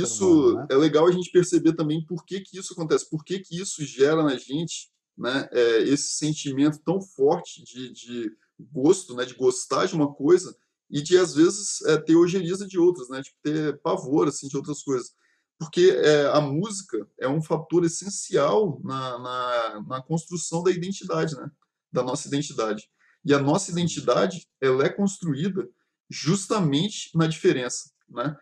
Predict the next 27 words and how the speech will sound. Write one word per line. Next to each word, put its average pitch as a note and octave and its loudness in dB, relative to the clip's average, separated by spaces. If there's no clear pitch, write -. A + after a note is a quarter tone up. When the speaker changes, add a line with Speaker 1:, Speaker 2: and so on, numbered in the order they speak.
Speaker 1:
na B2 -4
semelhança D3 0
e F3+ -10
na F#3 -6
diferença, E3 -2
no C#3+ -2
zero B2+ 4
e E3 4
no F3 -4
um - -10
que - -20
você B2+ -14
colocou, C#3+ -6
né? A2 -10
É, G#2+ -2
é B2 4
isso, C#3+ 2
né? A#2+ 2
A B2 4
gente C3+ -2
se - -2
identifica E3 0
com F#3 -2
aquilo D#3+ 4
que D#3+ 0
a C#3+ 2
gente, C#3 -6